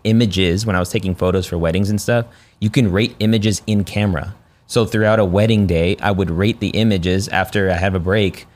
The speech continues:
And then when I upload 'em to Lightroom, which is where I edit all the photos, I would just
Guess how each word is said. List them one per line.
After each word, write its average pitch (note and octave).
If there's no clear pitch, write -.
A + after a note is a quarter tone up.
And G#2
then G2+
when G2
I F#2
upload A2+
'em G2+
to F#2+
Lightroom, G2
which F#2
is F#2
where F#2
I -
edit F#2+
all F2
the E2+
photos, G#2
I F#2+
would G2
just F2+